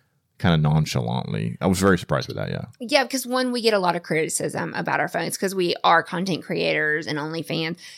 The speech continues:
Speaker 2: So people are very critical of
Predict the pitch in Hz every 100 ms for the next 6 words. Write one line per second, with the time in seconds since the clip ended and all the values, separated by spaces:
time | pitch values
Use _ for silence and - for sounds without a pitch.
0 | - 220 185 - 208 180 170 160 - 170
1 | 165 165 185 180 175 165 160 - 190 165
2 | 160 - 160 - - - 160 156